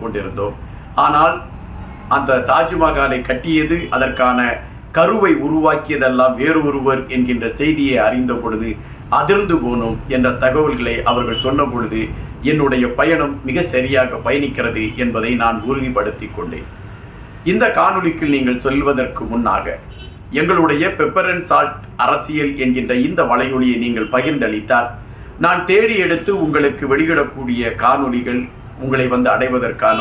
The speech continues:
ஒரு வாய்ப்பு இருக்கிறது என்று சொல்வதை விட, நாங்கள் வளருவதற்கான ஒரு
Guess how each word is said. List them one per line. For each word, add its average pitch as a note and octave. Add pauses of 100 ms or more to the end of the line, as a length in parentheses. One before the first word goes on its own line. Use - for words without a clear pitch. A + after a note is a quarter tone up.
(120)
ஒரு G#2+
வாய்ப்பு D#3+ (100)
இருக்கிறது A#2+ (220)
என்று A#2+ (100)
சொல்வதை B2+
விட, A2+ (1040)
நாங்கள் A3
வளருவதற்கான D#3+ (160)
ஒரு C3+